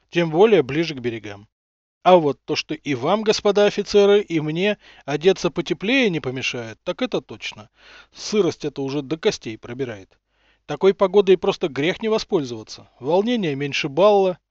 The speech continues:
Нет, вперед и только вперед. Мы и так из-за этого трехдневного шторма отстаем от расчетного времени на пятнадцать часов. Но нет худа без добра.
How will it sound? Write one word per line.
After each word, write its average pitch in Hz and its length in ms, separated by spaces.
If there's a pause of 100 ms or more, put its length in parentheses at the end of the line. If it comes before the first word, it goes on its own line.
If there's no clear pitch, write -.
(500)
Нет, 233 280
вперед 240 460
и 185 40
только 156 300
вперед. 117 340 (180)
Мы 214 220
и - 20
так 185 300
из-за 135 300
этого 139 320
трехдневного 151 680
шторма 160 540
отстаем 196 580
от 170 100
расчетного 165 600
времени 170 360
на 151 140
пятнадцать 196 560
часов. - 460 (380)
Но 277 160
нет 202 220
худа 175 300
без 143 180
добра. 127 380